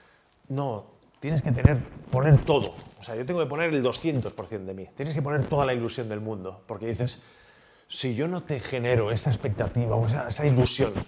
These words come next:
porque esto que yo te voy a decir, ¿te va a cambiar la vida?".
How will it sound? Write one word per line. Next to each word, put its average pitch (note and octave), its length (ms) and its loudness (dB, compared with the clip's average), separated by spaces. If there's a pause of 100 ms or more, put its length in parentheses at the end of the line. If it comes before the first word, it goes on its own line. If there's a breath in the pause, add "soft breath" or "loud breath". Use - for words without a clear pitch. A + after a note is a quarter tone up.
(580)
porque A2+ 320 -2
esto - 220 -8
que B2+ 100 -6
yo A#2 140 -4
te A2 100 0
voy G#2 140 4
a G#2 80 2
decir, F#2+ 440 -4 (220)
¿te G#2+ 80 -4
va G2+ 80 -6
a A#2+ 40 -4
cambiar A#2 320 -2
la F2+ 100 -6
vida?". G2+ 260 -10